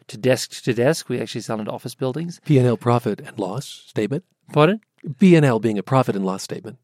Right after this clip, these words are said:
Speaker 2: Yeah.
Speaker 1: Yeah, P and L. Yeah, sorry.
Speaker 2: Yeah.
Speaker 1: Yes, exactly. Absolutely. Sorry. And, um, and so they learn how to run a business.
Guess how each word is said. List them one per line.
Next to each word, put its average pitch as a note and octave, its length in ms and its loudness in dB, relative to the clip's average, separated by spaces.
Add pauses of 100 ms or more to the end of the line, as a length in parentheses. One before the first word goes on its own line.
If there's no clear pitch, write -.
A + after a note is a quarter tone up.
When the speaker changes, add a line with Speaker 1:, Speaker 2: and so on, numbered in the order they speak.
Speaker 2:
Yeah. G2 220 -6
Speaker 1:
Yeah, E3 160 4
P E3+ 160 2
and D#3+ 80 6
L. A#2 100 0
Yeah, C#3 140 0
sorry. A#2 260 2
Speaker 2:
Yeah. A2 60 -6
Speaker 1:
Yes, A2 160 -10
exactly. A#2+ 360 -4
Absolutely. A#2 460 -6
Sorry. G#2+ 220 -8 (400)
And, C#3+ 320 2
um, C3 260 2 (400)
and D3+ 100 -2
so D#3+ 120 2
they D#3+ 80 6
learn F#3+ 200 6
how F3 100 6
to E3 60 4
run C#3+ 160 0
a C3 40 -2
business. C3 500 -2